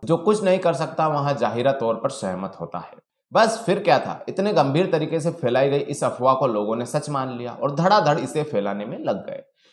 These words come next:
इससे लोगों का भला तो नहीं हुआ, लेकिन हाँ, बेमतलब का सिरदर्द जरूर बढ़ गया। यहाँ पोस्ट पूरी तरह से कोरी अफवाह है।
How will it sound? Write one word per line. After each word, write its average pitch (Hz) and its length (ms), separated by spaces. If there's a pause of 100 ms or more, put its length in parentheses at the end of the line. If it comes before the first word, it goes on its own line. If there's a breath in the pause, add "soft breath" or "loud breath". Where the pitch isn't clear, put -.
(120)
इससे 185 280
लोगों 170 260
का 170 160
भला 104 280
तो 139 140
नहीं 127 200
हुआ, 117 280
लेकिन 139 300
हाँ, 117 400
बेमतलब 156 560
का 214 120
सिरदर्द 123 560
जरूर 98 300
बढ़ 90 180
गया। 80 300 (340)
यहाँ 117 220
पोस्ट 139 320
पूरी 131 260
तरह 120 260
से 139 180
कोरी 98 340 (100)
अफवाह 156 380
है। 160 200